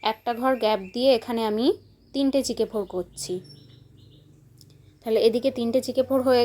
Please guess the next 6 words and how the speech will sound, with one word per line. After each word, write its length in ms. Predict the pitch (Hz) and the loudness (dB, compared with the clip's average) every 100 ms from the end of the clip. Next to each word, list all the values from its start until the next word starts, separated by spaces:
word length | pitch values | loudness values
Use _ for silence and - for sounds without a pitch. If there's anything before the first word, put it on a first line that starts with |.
| 240 | 6
গেল, 140 | 247 320 - - - - - - - - _ | 6 4 2 -8 -20 -20 -20 -20 -20 -20 _
মাঝখানে 420 | 208 196 - 247 226 | -4 -4 -4 -4 -4
একটা 140 | 226 226 | -2 0
ঘর 120 | 226 214 208 | 2 2 2
গ্যাপ, 280 | 202 311 - - _ _ _ _ _ _ _ _ _ - | 4 4 2 -10 _ _ _ _ _ _ _ _ _ -2
তারপর 280 | 180 180 | -2 0